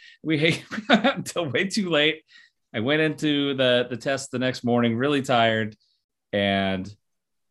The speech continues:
I didn't do very well on the S A T. But I could tell myself afterwards, I didn't do very well because I didn't get much rest the night before.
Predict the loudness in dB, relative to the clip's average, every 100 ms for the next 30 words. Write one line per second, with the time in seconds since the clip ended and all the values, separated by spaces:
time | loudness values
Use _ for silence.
0 | -6 -2 0 0 -2 -4 -4 -4 -4 -6
1 | -10 -10 -8 -6 -8 -10 _ _ _ _
2 | _ _ _ _ _ _ _ 4 6 4
3 | 0 -16 _ _ _ _ _ _ -4 -2
4 | -2 0 2 2 2 0 -2 -2 -2 -4
5 | -4 -6 -6 -6 -8 -12 -14 _ _ _
6 | _ 2 4 4 4 4 4 4 4 2
7 | 2 -2 -2 2 4 6 4 2 -4 -10
8 | _ _ _ _ _ 2 4 4 0 -2
9 | -4 -6 -8 -12 -12 0 2 2 2 0
10 | 0 -2 -8 -4 0 2 2 0